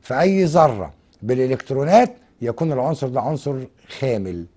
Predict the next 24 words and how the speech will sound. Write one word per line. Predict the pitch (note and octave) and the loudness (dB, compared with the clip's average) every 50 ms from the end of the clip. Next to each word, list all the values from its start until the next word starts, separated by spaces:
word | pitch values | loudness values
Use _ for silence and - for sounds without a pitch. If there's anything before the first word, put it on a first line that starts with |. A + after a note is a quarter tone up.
| _ - | _ -10
غاز | G#2+ A#2 C3+ D3 F3 G3+ F#3+ - - - | -4 0 2 4 4 2 2 -2 -8 -16
خامل، | - - - C#3+ B2 G#2+ F#2 E2+ D2+ D2+ - - _ _ _ _ _ - | -16 -6 -2 -2 -2 -2 -4 -8 -12 -16 -20 -20 _ _ _ _ _ -8
ما | A2 A#2 | -4 -4
يخشش | A2+ - - F3 D#3+ - - D3 - | -4 -2 -2 -4 -4 -4 -6 -8 -8
في | - - A#2 | -10 -12 -14
التفاعل، | G#2+ - - G#2 G#2+ A2 F#2+ C#2+ D2 D#2 - _ _ _ _ - | -12 -12 -10 -8 -6 -6 -6 -8 -10 -16 -20 _ _ _ _ -10
ما | G#2 | -8
يشتركش | G#2+ G#2 - - C3 C#3+ F3+ - - - | -8 -8 -6 -4 -4 -2 -2 -4 -6 -8
في | A#2 A#2+ | -10 -12
التفاعل | - - C3+ A#2+ D#3+ D#3+ D#3 | -8 -8 -2 0 2 2 2
في | - - | 0 -4
الظروف | B2+ A#2+ G#2+ G#2+ B2 B2+ D3+ C#3+ - | -8 -8 -8 -6 -6 -4 -4 -4 -4
العادية. | C#3+ B2+ A2+ B2+ B2+ A#2+ A#2+ B2+ A#2 G2+ F2 - _ _ _ _ _ _ _ _ _ _ _ _ _ | -6 -4 -2 0 0 0 0 0 -2 -2 -4 -10 _ _ _ _ _ _ _ _ _ _ _ _ _
خلي | - - D3 D#3 | 0 0 2 4
بالك | D#3+ A3 C4+ C4+ B3+ A3 - - - - | 4 4 4 4 4 2 0 -2 -2 2
يشترك | C#3 C3+ C3+ C3+ - - A#3 C4 B3+ | 4 4 4 4 4 4 4 4 4
في | - G3+ | 2 -2
التفاعل | F3+ - - D3+ - G#3 G3 F#3 E3+ | -2 -2 0 4 4 6 6 6 4
يعني | D#3 C#3 B2+ C3 B2 | 4 2 2 0 -2
إيه؟ | A2+ G2 E2 - _ _ _ _ _ C3 | -4 -6 -8 -12 _ _ _ _ _ 0
يعني | D3+ C#3+ D#3+ E3+ | 2 2 4 2
الذرة | E3 D3+ A3 A#3+ A#3 | 4 4 4 6 6
ممكن | A#3 A3 A3+ - - F#3 D#3 - | 6 4 2 2 0 -4 0 0
تفقد | G3+ F#3 - - - F#2 | 0 0 0 -2 -8 -10